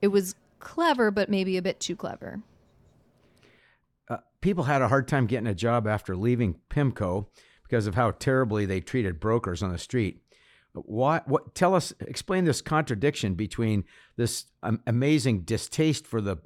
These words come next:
Speaker 2: firm, but yet the brokers all wanted part of the action, the business.
Speaker 1: Absolutely. So because pimco is so enormous in the market and kind of always was, you know, th-, when they were small, the market was smaller. Um,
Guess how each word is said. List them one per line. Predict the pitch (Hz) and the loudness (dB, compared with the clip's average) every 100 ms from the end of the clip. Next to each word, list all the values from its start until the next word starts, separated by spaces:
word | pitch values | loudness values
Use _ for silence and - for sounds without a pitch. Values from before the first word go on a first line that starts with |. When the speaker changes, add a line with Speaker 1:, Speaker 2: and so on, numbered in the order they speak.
| _ | _
Speaker 2:
firm, | - 165 113 104 - _ - | -2 2 4 2 -2 _ -8
but | 117 113 | -4 2
yet | 127 120 101 | 2 2 -2
the | |
brokers | 92 127 131 120 95 | 4 6 6 2 0
all | 120 110 | 2 2
wanted | 98 110 101 82 82 _ - | 2 2 0 -2 -8 _ 0
part | 117 95 | 2 4
of | |
the | 95 | 2
action, | 101 98 - - - _ _ - | 2 0 -4 -12 -16 _ _ -6
the | 95 | 0
business. | 113 80 71 - - _ _ _ _ _ | 2 2 -4 -10 -20 _ _ _ _ _
Speaker 1:
Absolutely. | 262 277 233 294 196 | 0 2 2 2 2
So | 180 247 | 4 4
because | 226 240 285 392 | 4 0 0 0
pimco | - 285 262 | 0 0 2
is | 220 | 0
so | 233 226 | 2 2
enormous | 208 180 214 196 | 2 2 0 0
in | 185 | -2
the | 170 | -2
market | 175 196 165 165 165 | 0 0 0 -2 0
and | 190 | -2
kind | 190 254 | 0 0
of | 277 | 2
always | 233 185 | 2 2
was, | 175 175 226 | -2 -2 0
you | 208 | 0
know, | 185 180 | 0 -4
th-, | 214 - | -8 -2
when | 208 | 4
they | 220 254 | 6 6
were | 240 | 4
small, | 233 214 | 0 0
the | 208 | 2
market | 180 190 - | 0 -2 -4
was | 214 | -4
smaller. | 233 226 247 294 - - - - - | 0 0 0 -4 -10 -20 -20 -14 0
Um, | 233 226 220 | 2 4 2